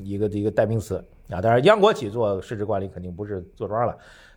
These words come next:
但某种上来讲，就是央国企会更加关注自己的股票的价格和市值，这是一件好事儿啊。也正因此，今天我看到啊，不管是主力资金也好，还是这个，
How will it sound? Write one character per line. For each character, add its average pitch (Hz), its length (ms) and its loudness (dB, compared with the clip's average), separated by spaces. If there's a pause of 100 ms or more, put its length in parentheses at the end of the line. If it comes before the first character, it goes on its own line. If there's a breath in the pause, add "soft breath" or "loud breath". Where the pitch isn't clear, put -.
但 110 120 -2
某 139 100 4
种 196 80 4
上 139 120 4
来 120 120 2
讲， 92 160 -2
就 101 60 -4
是 107 80 -4
央 127 160 0
国 117 140 2
企 95 100 -8
会 101 100 -4
更 104 220 -8
加 107 160 0
关 190 400 2
注 117 220 -4
自 104 160 -12
己 85 100 -10
的 92 100 -8
股 82 200 -16
票 98 180 -4
的 95 100 -6
价 92 220 -2
格 80 180 -8
和 98 120 -6
市 95 180 -8
值， 76 240 -14
这 147 140 -2
是 95 100 -4
一 - 20 -6
件 98 140 -6
好 - 160 -18
事 - 140 -18
儿 - 80 -20 (340)
啊。 104 140 -6
也 101 120 0
正 175 140 2
因 208 140 4
此， 127 120 -2
今 117 140 -2
天 131 100 2
我 113 80 2
看 117 200 -2
到 98 160 0 (420 loud breath)
啊， 95 100 -10
不 123 80 -10
管 131 140 2
是 127 60 2
主 104 100 -2
力 98 100 -2
资 123 140 -4
金 151 100 0
也 135 160 4
好， 87 200 -4
还 98 180 -2
是 113 160 0
这 107 100 2
个， 98 280 -2